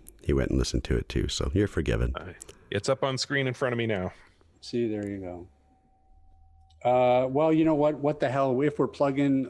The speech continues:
Speaker 3: we might as well put it in the show notes
Speaker 1: <laughs>
Speaker 3: week as well.
Speaker 1: Why not?
Speaker 3: Why
Speaker 2: Absolutely.
Speaker 3: not? Hey, Ryan.
Speaker 1: Yes, Rob.
Speaker 3: Um, what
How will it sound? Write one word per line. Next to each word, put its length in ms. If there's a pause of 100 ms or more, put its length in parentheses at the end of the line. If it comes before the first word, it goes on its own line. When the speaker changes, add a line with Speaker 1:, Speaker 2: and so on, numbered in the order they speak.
Speaker 3:
we 120
might 260
as 140
well 140
put 240
it 120
in 80
the 60
show 340
notes 400 (280)
Speaker 1:
<laughs> 280
Speaker 3:
week 240
as 160
well. 480 (640)
Speaker 1:
Why 240
not? 420 (580)
Speaker 3:
Why 400
Speaker 2:
Absolutely. 560 (220)
Speaker 3:
not? 220 (800)
Hey, 220
Ryan. 500 (140)
Speaker 1:
Yes, 360
Rob. 320 (460)
Speaker 3:
Um, 380
what 720